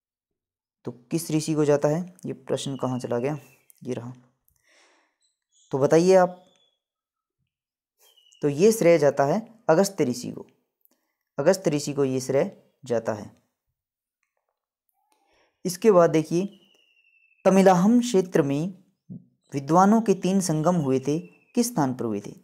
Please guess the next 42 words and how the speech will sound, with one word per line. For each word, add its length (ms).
तमिलाहम 380
क्षेत्र 280
देखिए 280
वही 200
क्षेत्र 280
है, 300
मैंने 140
आपको 220
बताया 220
था 80
यहाँ 260
पर 140
चेर 300
वंश 220
था 220
दक्षिण 420
केरल 340
में, 240
दक्षिण 240
भारत 260
में, 160
और 100
ये 160
पांडेय 500
वंश 260
का 100
क्षेत्र 300
था 160
और 200
यहाँ 240
पर 220
चोल 260
वंश 320
था। 100
संगम 440
साहित्य 380
की 100
बात 280
हो 60
रही 160
है, 220
तो 100